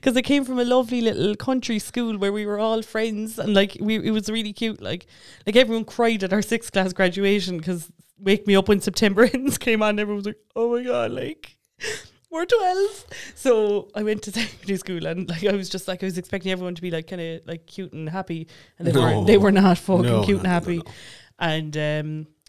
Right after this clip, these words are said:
Speaker 1: so basically then I was, like, watching a <laughs> movie in second year, at the start of second year, and I was like, "I'm gonna change my entire personality." I was like, "I'm gonna be, like, pretend I'm confident."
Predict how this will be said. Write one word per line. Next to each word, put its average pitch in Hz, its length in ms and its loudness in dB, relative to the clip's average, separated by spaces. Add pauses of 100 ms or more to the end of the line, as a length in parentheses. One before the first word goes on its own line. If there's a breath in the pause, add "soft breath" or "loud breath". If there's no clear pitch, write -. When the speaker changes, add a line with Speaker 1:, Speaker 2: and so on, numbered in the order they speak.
(220)
Speaker 1:
so - 180 -4
basically 156 680 -2 (180)
then 151 340 0 (560)
I - 40 -6
was, 175 60 2
like, 165 160 0
watching 180 340 2
a 165 40 4
<laughs> - 0 -
movie 170 520 0 (140)
in 190 80 -6
second 170 400 -4
year, 208 140 -2
at 233 100 -6
the 190 80 -16
start 196 180 -2
of 180 60 -12
second 185 200 -8
year, 170 100 -6
and 160 60 -6
I 160 40 -6
was 160 100 -8
like, 160 180 -12 (220)
"I'm 170 160 -4
gonna 151 140 -4
change 151 220 -4
my 139 80 -4
entire 151 260 -4
personality." 143 640 -6
I - 800 -20
was 156 80 -8
like, 151 100 0
"I'm 160 100 0
gonna 165 160 0
be, 143 140 0
like, - 240 -8
pretend 151 420 -4
I'm 143 120 -6
confident." 143 560 -8